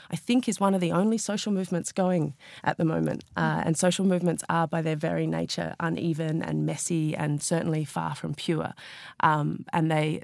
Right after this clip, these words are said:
Speaker 1: they definitely require us to walk towards them, uh, and not stand on the sidelines and,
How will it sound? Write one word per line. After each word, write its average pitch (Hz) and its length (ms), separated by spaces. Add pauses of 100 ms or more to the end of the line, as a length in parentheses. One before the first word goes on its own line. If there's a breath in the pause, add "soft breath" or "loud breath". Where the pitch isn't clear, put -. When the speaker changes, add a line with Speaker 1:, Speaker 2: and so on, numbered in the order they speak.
Speaker 1:
they 160 120
definitely 160 440
require 160 360
us 147 140
to 160 100
walk 160 220
towards 151 460
them, - 240 (340 loud breath)
uh, 147 220
and 156 100
not - 160
stand 160 300
on 160 100
the 156 60
sidelines 156 600
and, 151 120